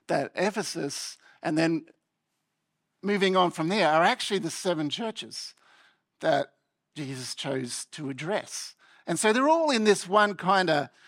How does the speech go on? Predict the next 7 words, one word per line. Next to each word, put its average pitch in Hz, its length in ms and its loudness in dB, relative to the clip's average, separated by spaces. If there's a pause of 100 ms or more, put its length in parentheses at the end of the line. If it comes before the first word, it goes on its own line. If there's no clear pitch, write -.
(300)
location 185 680 2
right 208 240 6
near 190 500 2 (580)
to 185 80 -4
where 190 180 4
John 196 260 0
was 196 400 0